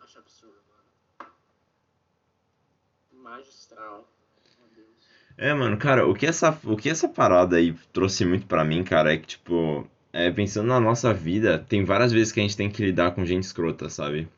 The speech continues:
Speaker 2: Com gente que quer o pior e, e, e paralelos parecidos, sabe?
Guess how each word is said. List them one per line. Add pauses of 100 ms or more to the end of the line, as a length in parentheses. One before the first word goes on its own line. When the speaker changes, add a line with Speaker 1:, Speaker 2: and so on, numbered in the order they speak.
(220)
Speaker 2:
Com
gente
que
quer
o
pior
e, (600)
e,
e (260)
paralelos
parecidos,
sabe?